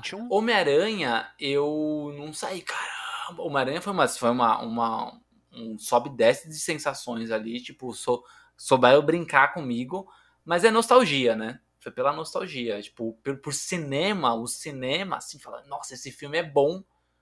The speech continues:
Speaker 2: foi, pra mim, pelo menos, foi Guerra Infinita.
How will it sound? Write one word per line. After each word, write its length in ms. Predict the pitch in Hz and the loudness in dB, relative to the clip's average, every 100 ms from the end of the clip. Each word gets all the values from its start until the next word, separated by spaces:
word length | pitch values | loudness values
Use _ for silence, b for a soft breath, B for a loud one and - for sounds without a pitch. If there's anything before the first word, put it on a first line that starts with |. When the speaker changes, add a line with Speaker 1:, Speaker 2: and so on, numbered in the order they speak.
| _ _ | _ _
Speaker 2:
foi, 540 | _ 139 147 170 175 _ - | _ 2 4 4 0 _ 8
pra 160 | 127 | 8
mim, 380 | 123 113 123 165 | 8 0 -4 -4
pelo 160 | 160 135 | -2 -2
menos, 260 | 110 123 | -2 -6
foi 100 | 160 | -2
Guerra 200 | 147 143 | 0 0
Infinita. 440 | 143 - 262 - | -4 -10 -10 -10